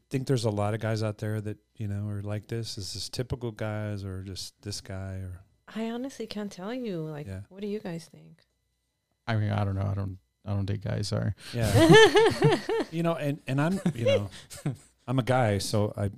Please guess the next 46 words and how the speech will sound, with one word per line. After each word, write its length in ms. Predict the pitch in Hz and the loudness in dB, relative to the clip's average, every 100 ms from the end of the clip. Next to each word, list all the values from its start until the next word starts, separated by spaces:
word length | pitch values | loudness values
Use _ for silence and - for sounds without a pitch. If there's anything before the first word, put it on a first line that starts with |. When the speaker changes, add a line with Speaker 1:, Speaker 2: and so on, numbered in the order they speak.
| - _ - _ _ _ _ _ _ - | -12 _ -20 _ _ _ _ _ _ -8
Speaker 1:
I, 260 | 101 95 | -4 -4
uh, 240 | 95 95 90 90 _ _ _ - | -2 -4 -6 -10 _ _ _ -18
I'm 100 | 92 - | -14 -2
part 140 | 110 | -2
of 60 | 98 | 0
the 60 | |
dude 320 | 92 107 123 - | 0 2 2 0
code. 320 | 98 92 95 | -2 -2 -2
You 80 | 98 | -4
know, 80 | |
I'm 160 | 95 95 - | -4 -6 -8
on 160 | 101 | -4
the 80 | 101 | -4
guy 240 | 95 95 101 | -2 -2 -2
side. 300 | - 90 98 | -4 -4 -4
Not, 120 | 131 | -4
I'm 100 | 185 | -2
not 160 | 190 110 | 0 0
on 140 | 92 | -2
her 140 | 107 | -4
side, 360 | 120 - 85 85 | -6 -10 -14 -14
but 120 | - 113 _ _ | -16 -18 _ _
Speaker 2:
Oh, 140 | - 262 | -8 -2
really? 280 | 269 349 320 | 0 2 4
Speaker 3:
You 80 | |
Speaker 2:
You're 100 | 202 | 4
Speaker 1:
but 60 | - | 6
Speaker 2:
not 100 | - | 6
on 60 | - | 6
Speaker 1:
guys 200 | - - | 4 4
Speaker 2:
my 80 | |
Speaker 1:
fuck 100 | 381 | 2
Speaker 2:
side. 220 | 381 185 - | 4 4 4
Speaker 1:
up. 60 | |
You 60 | 120 | 2
know, 80 | 117 | 2
Speaker 2:
What 80 | 127 | 4
Speaker 1:
I 20 | |
Speaker 2:
kind 80 | 135 | 4
Speaker 1:
want 140 | 165 | 4
Speaker 2:
of 60 | 160 | 2
a 40 | |
Speaker 1:
them 80 | 143 | 4
to 60 | 117 | 4
Speaker 2:
friend 140 | |
are 80 | 110 | 4